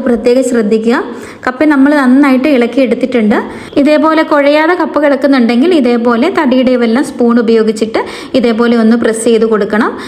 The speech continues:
അപ്പോൾ നന്നായിട്ട് ഉടഞ്ഞ് കിട്ടിക്കോളും. നന്നായിട്ട് ഉടയണം. എന്നിട്ട് വീണ്ടും ഒന്ന് മിക്സ് ചെയ്തതിന് ശേഷം ഇനി ഇതിനെ ഒരു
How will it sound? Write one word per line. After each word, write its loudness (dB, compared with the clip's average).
അപ്പോൾ -2
നന്നായിട്ട് 2
ഉടഞ്ഞ് 2
കിട്ടിക്കോളും. 0
നന്നായിട്ട് 0
ഉടയണം. 0
എന്നിട്ട് 0
വീണ്ടും 2
ഒന്ന് 2
മിക്സ് -2
ചെയ്തതിന് 2
ശേഷം -2
ഇനി 4
ഇതിനെ 2
ഒരു 2